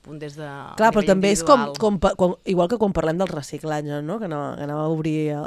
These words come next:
Speaker 2: el tema del reciclatge, no? Hem de separar els residus, no? Jo crec que aquí ho tenim tots molt interioritzat,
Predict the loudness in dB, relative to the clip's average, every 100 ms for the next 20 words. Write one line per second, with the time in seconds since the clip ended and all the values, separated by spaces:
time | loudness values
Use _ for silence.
0 | -6 -4 -2 0 0 -2 -6 -4 -4 -4
1 | -6 -6 -8 -10 -10 -8 -6 -4 -2 -2
2 | 2 4 4 2 0 -4 -2 -2 -2 0
3 | 0 -2 -4 -4 -2 0 0 0 -2 -4
4 | -14 -20 -20 -4 2 4 6 6 6 4
5 | 2 2 6 6 2